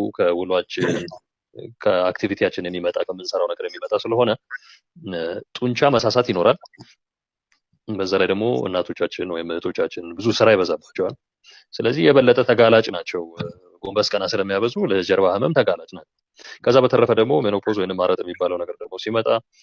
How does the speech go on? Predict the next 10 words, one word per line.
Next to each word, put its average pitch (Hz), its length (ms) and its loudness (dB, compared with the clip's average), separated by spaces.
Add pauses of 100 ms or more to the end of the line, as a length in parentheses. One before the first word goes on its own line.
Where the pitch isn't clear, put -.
(280)
እ፣ 87 60 -8 (1080)
አጥንት 110 320 0
መሳሳትም 98 540 0
ይመጣል። 87 340 -8 (260)
ስለዚህ 92 380 -6 (460)
ይህ 92 160 0
አጥንት 95 340 2
መሳሳት፣ 90 720 2
የጡንቻ 92 480 -4
መስነፉ 90 380 -8